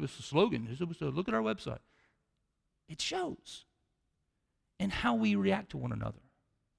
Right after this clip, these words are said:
And then the fourth thing that builds up here is this, church. A disciple has the responsibility to actually bear fruit. <laughs> And I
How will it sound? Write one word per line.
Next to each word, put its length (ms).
And 100
then 80
the 60
fourth 240
thing 160
that 140
builds 300
up 220
here 140
is 100
this, 240
church. 400
A 80
disciple 760
has 260
the 140
responsibility 1600
to 160
actually 480
bear 840
fruit. 560
<laughs> 720
And 380
I 120